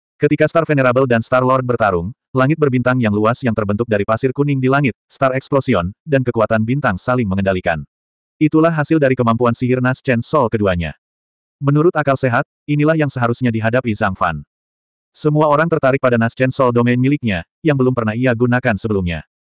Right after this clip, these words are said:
Ketika mereka melewati Star Sky Mythics, hanya ia dan Long Seaturner yang belum menggunakan Nash Chain Soul domain mereka untuk melawannya. Oleh karena itu, rasa ingin tahu semua orang sudah dapat diduga.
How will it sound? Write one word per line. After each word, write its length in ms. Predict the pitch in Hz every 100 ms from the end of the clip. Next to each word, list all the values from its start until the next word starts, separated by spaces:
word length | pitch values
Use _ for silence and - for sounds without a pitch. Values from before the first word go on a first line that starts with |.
| _ _
Ketika 320 | - 151 160 180
mereka 320 | 156 147 147
melewati 320 | 127 120 131
Star 160 | 131 127
Sky 240 | - 139
Mythics, 480 | 131 104 98 - - _
hanya 240 | 123 127 143
ia 160 | 147
dan 80 | 139
Long 160 | 120 120
Seaturner 480 | 131 123 131 123 123
yang 160 | 113
belum 240 | 117 120 113
menggunakan 320 | 107 104 117
Nash 240 | 120 -
Chain 160 | 123 123
Soul 240 | - 127
domain 240 | 107 117 117
mereka 400 | 117 135 117 98
untuk 240 | 113 110
melawannya. 400 | 101 92 85 76 - _ _ _ _ -
Oleh 160 | 143 165
karena 240 | 170 147
itu, 320 | 120 120 123 180 _ -
rasa 240 | 135 131
ingin 160 | 151 143
tahu 240 | 131 120
semua 240 | 127 117 113
orang 160 | 117
sudah 320 | 113 151 127 101
dapat 240 | 110 113
diduga. 400 | 107 95 85